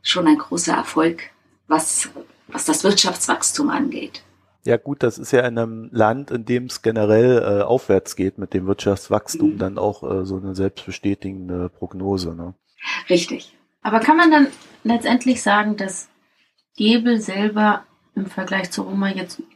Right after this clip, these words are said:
Speaker 3: an sich überhaupt nichts Neues erfunden hat?
Speaker 1: Roma
Speaker 3: Außer, dass es jetzt, ähm, indoktriniert, also weil so der, in-, äh, in-,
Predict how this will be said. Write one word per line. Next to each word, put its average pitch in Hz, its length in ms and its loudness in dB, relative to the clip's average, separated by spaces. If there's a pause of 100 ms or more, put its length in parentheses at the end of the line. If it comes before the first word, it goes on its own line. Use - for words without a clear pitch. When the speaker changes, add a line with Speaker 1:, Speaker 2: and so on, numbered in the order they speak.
(200)
Speaker 3:
an 185 180 -2
sich 220 180 -2
überhaupt 180 480 -2
nichts 175 260 -4
Neues 185 340 0
erfunden 233 540 4
hat? 311 300 2 (380)
Speaker 1:
Roma 226 260 6
Speaker 3:
Außer, 285 160 6
dass 254 200 4
es 240 120 2
jetzt, 226 380 2
ähm, 214 400 6
indoktriniert, 220 720 2
also 202 240 -2
weil 208 140 4
so 208 120 -4
der, 196 180 -4
in-, 202 220 -6 (240)
äh, 196 260 0
in-, 208 200 -8